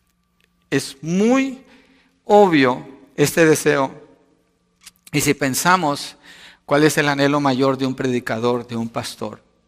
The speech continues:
¿Cuál es el premio mayor que puede recibir un pastor? Es ver personas ser salvas de la condenación, recibir el perdón de sus pecados,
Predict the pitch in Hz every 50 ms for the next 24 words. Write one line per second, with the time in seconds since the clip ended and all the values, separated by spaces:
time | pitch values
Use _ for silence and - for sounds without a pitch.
0 | _ _ _ _ _ _ _ _ _ _ _ _ _ 139 151 185 175 - 175 151
1 | 131 117 - - _ - 156 156 165 175 180 165 156 147 131 120 113 123 117 -
2 | - - - - 135 131 123 123 120 - - 120 113 120 117 120 117 113 - 113
3 | 104 - - _ 95 95 - _ _ _ _ _ _ _ _ _ _ _ _ _
4 | _ 131 135 127 127 143 143 143 143 - 151 135 131 - - - - - 151 160
5 | 165 170 170 175 175 - - - - - _ _ _ _ _ _ _ - - 139
6 | 127 120 - - - 120 117 120 117 117 - - - - - - - - - -
7 | 120 117 110 104 - 120 113 110 107 107 104 101 - - - 101 98 98 101 _
8 | _ _ - - - - _ - 143 - - 139 143 151 160 175 165 143 - 139
9 | 135 127 127 131 151 160 175 175 160 - - - - - 139 131 - - 127 120
10 | 117 113 113 - - - - -